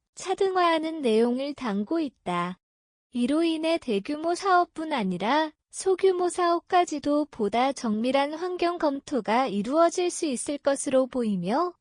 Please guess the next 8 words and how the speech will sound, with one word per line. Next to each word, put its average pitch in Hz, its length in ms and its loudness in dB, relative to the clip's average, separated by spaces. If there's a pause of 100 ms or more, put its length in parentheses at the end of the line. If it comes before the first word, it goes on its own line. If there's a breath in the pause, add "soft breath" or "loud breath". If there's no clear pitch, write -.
(100)
평가 370 420 0
대상에 311 520 0
따른 320 420 0
보다 254 400 0
적절한 320 680 0
절차가 254 680 0
적용될 285 580 -2
전망이다. 208 960 -2